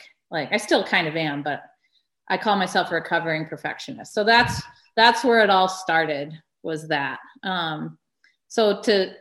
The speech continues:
to snap me out of that whole, "I'm just gonna see how little food I can eat in a day" challenge that I did <laughs> with myself. I remember one day I only ate watermelon and I was, like, super proud of myself.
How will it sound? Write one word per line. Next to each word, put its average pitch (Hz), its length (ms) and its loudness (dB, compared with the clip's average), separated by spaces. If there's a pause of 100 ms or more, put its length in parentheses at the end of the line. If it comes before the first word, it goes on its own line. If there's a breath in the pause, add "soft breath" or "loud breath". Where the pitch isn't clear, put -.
(100)
to 190 220 -4
snap 208 380 2
me 196 140 0
out 185 240 4
of 175 220 -2
that 170 280 4
whole, 165 680 -2
"I'm 190 220 -4
just 185 180 -14
gonna 175 140 -6
see 175 200 -2
how 170 220 -2
little 165 320 -4
food 180 260 -4
I 160 120 -2
can 165 160 -12
eat 165 160 -10
in 165 100 -10
a 156 60 -12
day" 147 500 -8
challenge 151 600 -8
that 160 160 -10
I 170 40 -6
did 190 320 -2
<laughs> - 100 -12
with 233 220 -4
myself. - 600 -12 (520 loud breath)
I 285 40 2
remember 269 420 8
one 233 180 6
day 220 220 4
I 185 160 4
only 196 260 0
ate 185 240 -2
watermelon 143 640 0
and 147 100 -12
I 139 80 -10
was, 175 100 -12
like, - 200 -10
super 165 520 -6
proud - 300 -10
of - 100 -20
myself. - 460 -20